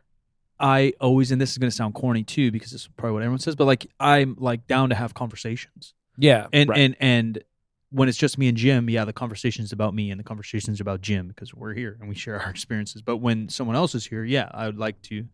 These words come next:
Speaker 1: have conversations.
Speaker 2: Yeah.
Speaker 1: Um, and people tell their story.
Speaker 2: Mm-hmm.
Speaker 1: I like stories. Um,
Speaker 2: Mm-hmm.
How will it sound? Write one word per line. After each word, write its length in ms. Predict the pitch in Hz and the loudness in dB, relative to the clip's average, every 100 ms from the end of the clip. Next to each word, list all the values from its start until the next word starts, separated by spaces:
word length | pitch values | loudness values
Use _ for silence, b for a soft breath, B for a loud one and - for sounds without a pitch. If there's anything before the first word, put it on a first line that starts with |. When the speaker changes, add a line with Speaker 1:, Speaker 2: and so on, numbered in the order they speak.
| _ - | _ -8
Speaker 1:
have 160 | 120 | -6
conversations. 720 | 123 101 - 104 - 104 - - | -6 -6 -6 -6 -8 -14 -14 0
Speaker 2:
Yeah. 260 | 147 113 101 | 4 4 2
Speaker 1:
Um, 160 | 98 104 b b b - | -6 -10 b b b -6
and 200 | 117 104 | -4 -2
people 220 | 131 117 | -4 -4
tell 180 | - 120 | -4 -4
their 120 | 107 | -4
story. 560 | - - 123 117 117 - 113 | -8 -4 -2 0 -2 -6 -6
Speaker 2:
Mm-hmm. 200 | 110 110 | -4 0
Speaker 1:
I 40 | |
like 120 | 110 | 0
stories. 560 | - - 110 104 85 - - | 0 0 2 2 -2 -10 -10
Um, 80 | 110 101 101 | -6 -6 -6
Speaker 2:
Mm-hmm. 160 | 117 | -10